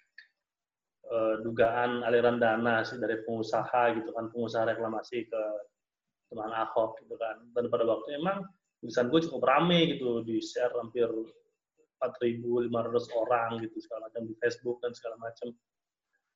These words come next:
Eh, apa namanya, dan kemudian gue dikaitkan, maksudnya di, di inilah, di, diserang berbagai macam orang, gitu, pernah dituduh terima duit,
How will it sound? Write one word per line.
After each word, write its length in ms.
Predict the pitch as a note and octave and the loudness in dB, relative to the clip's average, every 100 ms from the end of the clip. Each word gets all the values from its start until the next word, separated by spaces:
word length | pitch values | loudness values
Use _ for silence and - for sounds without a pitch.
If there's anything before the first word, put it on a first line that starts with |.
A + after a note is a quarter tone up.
| _ | _
Eh, 580 | B2+ B2 B2 B2 A#2+ A#2 A2+ - | 6 8 10 10 10 8 4 -6
apa 140 | - C3 | -2 0
namanya, 480 | B2+ B2 C3 C#3+ - - _ _ _ _ | 2 0 2 2 0 -14 _ _ _ _
dan 540 | - B2 B2 B2+ B2 A#2 _ _ _ | 2 4 4 2 -4 -8 _ _ _
kemudian 460 | B2+ B2+ C#3+ C#3 C3 | -10 4 4 4 4
gue 80 | D3+ D3 | 4 6
dikaitkan, 760 | B2+ A#2+ - C#3+ C3 B2+ B2 | 2 2 2 4 6 4 -2
maksudnya 180 | B2 - | -2 -2
di, 140 | C3 A#2+ A#2 A#2 | 0 0 -2 -6
di 60 | B2 B2+ | -6 -2
inilah, 180 | C#3 A#2 | 2 2
di, 180 | A#2 A#2+ | 2 0
diserang 640 | A#2 - A#2+ A#2 A#2 A#2 | -6 -6 -2 0 0 0
berbagai 400 | A#2 A#2+ A2+ A#2 | -2 0 0 0
macam 580 | A2+ - A#2+ A#2+ A#2 A#2 | -4 -2 -2 -2 -4 -6
orang, 560 | A#2+ A#2 A#2+ A#2 A#2 A2+ | 0 2 4 2 -2 -6
gitu, 160 | A#2+ A#2 | -12 -10
pernah 300 | A#2+ B2 A#2 | -10 -8 -10
dituduh 400 | A#2 B2 A#2+ A2 | -8 -8 -8 -8
terima 300 | A#2+ A#2 A2+ | -8 -8 -8
duit, 540 | A#2+ B2+ B2+ B2 B2 | -8 -14 -2 0 0